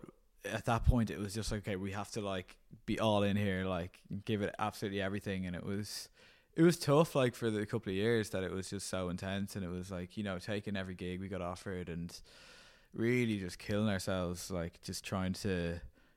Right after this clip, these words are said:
capitalize on this momentum. And then I think we kinda let the songwriting slip a little bit at that point, that we kinda just were like, "Okay, let's just try and play as many shows as we can, do as many, like,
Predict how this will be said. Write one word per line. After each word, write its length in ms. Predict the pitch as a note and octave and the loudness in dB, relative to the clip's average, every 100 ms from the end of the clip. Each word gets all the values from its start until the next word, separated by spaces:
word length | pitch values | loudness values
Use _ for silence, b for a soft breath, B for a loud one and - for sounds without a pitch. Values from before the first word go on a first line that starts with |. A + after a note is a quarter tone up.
| - | -16
capitalize 720 | - G#2+ G2+ A#2 G2+ F#2 F2+ | -2 2 2 4 4 2 2
on 60 | F#2 | 0
this 160 | F#2 | 0
momentum. 580 | G2+ F#2 F2 G2 C#3 D3+ - b b b b b b b - | 0 2 2 2 4 2 0 b b b b b b b 4
And 160 | A#2+ | 6
then 120 | A#2+ | 8
I 100 | A#2 | 6
think 180 | A2+ C3 | 4 2
we 100 | C3 | 2
kinda 220 | B2+ A#2+ | 2 4
let 420 | G#2+ G#2+ G2+ G2+ - | 6 6 4 4 0
the 60 | |
songwriting 720 | G#2+ - A2 A#2+ A2+ G2+ G2 | -2 2 4 4 4 4 2
slip 380 | F#2 - G2+ - | -2 0 0 0
a 80 | F#2+ | -2
little 280 | F#2+ A2+ A2 | 2 2 2
bit 180 | F#2 F2 | 2 0
at 100 | G2 | 0
that 160 | G2+ | -2
point, 300 | - G2+ F#2 | -2 -2 -2
that 260 | - F2 - | -2 -4 -4
we 80 | F#2+ | -6
kinda 240 | G#2+ G2 | -2 -2
just 540 | F#2 F#2+ - - - - - - - _ | -2 -4 -6 -8 -8 -10 -14 -20 -20 _
were 80 | - | -8
like, 80 | F2+ | -6
"Okay, 120 | G2 | -4
let's 240 | F#2 F2+ - | -2 -2 -4
just 380 | G#2 - - | -8 -10 -14
try 180 | - G#2+ | -10 -6
and 100 | G2 | -4
play 180 | G2 G2 | -4 -6
as 80 | F#2+ | -4
many 120 | G2 | -6
shows 380 | - G2+ F#2 F#2+ | -6 -4 -4 -6
as 60 | |
we 80 | F#2+ | -8
can, 340 | F#2 F#2+ F#2 F2+ | -8 -6 -6 -6
do 160 | G2 | -6
as 80 | F2+ | -6
many, 320 | G2 F2+ E2 | -6 -6 -6
like, 220 | F2 E2 | -6 -8